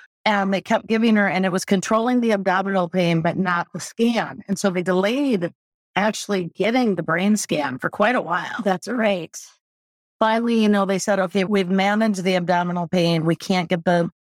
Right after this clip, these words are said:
Speaker 1: migraine, the headache under control." You know, they always preface it as, "It's probably nothing, but we're just gonna do a brain scan to see."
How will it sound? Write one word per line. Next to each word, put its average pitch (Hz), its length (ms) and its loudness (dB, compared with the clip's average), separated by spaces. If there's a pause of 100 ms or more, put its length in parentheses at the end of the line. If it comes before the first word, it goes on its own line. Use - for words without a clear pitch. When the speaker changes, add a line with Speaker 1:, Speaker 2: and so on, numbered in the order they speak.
(220)
Speaker 1:
migraine, 185 640 0
the 160 60 0
headache 190 380 0
under 175 240 -4
control." 170 840 0 (600)
You 233 100 4
know, 226 120 2
they 220 120 2
always 226 260 0
preface 220 420 -2
it 214 120 0
as, 196 240 2 (320)
"It's 233 220 -2
probably 233 400 0
nothing, 190 500 2
but 180 140 -2
we're 180 180 -2
just 175 280 -4
gonna 175 240 -2
do 165 160 0
a 151 100 -2
brain 143 260 -4
scan - 460 -8 (220)
to - 180 -12 (260)
see." - 380 -4